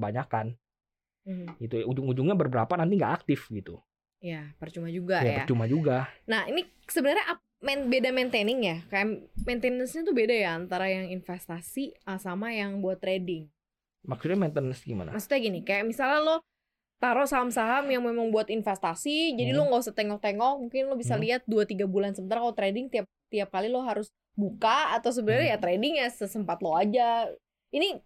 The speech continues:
Speaker 2: ini pilihan berinvestasi dan gaya berinvestasi
Speaker 1: Hmm.
Speaker 2: nih yang sebaiknya dilakukan kalau seandainya memang lo punya akun, eh, R D N lebih
Speaker 1: Ya,
Speaker 2: dari satu.
Speaker 1: sebenarnya tergantung investornya. Lu pengen, pengen,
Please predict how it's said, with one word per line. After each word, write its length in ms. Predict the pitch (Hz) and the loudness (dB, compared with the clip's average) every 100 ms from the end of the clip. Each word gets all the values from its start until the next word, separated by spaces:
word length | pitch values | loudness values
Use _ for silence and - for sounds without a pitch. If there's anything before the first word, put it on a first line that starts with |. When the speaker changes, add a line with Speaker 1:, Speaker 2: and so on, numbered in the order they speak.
| - | -4
Speaker 2:
ini 180 | 233 370 | 0 2
pilihan 380 | 285 247 240 | 2 2 2
berinvestasi 560 | 226 208 202 190 220 302 | 2 2 0 -2 2 4
dan 160 | 214 202 | 4 4
gaya 240 | 196 190 | 4 4
berinvestasi 480 | 180 190 196 190 - | 4 0 0 2 2
Speaker 1:
Hmm. 100 | 214 | 2
Speaker 2:
nih 80 | 202 | 0
yang 120 | 214 | 0
sebaiknya 420 | 269 208 196 247 | 2 4 4 2
dilakukan 460 | 220 202 202 196 247 | 2 0 0 -2 -2
kalau 220 | 226 202 | 0 -2
seandainya 240 | 202 196 226 | -2 -4 -4
memang 240 | 208 226 | -4 -4
lo 80 | 254 | -6
punya 320 | 202 190 220 - _ | -2 0 0 -4 _
akun, 480 | - 175 - 226 247 254 - | -12 -4 0 0 0 -10 -10
eh, 140 | 196 | -6
R 160 | 175 180 | -4 -2
D 40 | 175 | -2
N 80 | 220 | 0
lebih 160 | 175 | 4
Speaker 1:
Ya, 80 | 151 | 4
Speaker 2:
dari 80 | 156 | 4
satu. 120 | - | 2
Speaker 1:
sebenarnya 180 | 170 226 | 2 2
tergantung 320 | 185 156 147 | 2 2 2
investornya. 720 | 147 139 131 - 165 208 175 190 | 2 2 0 0 2 4 4 4
Lu 120 | 196 | 4
pengen, 260 | 196 151 135 135 135 139 | 2 2 2 2 2 -2
pengen, 300 | - 139 139 | -2 0 2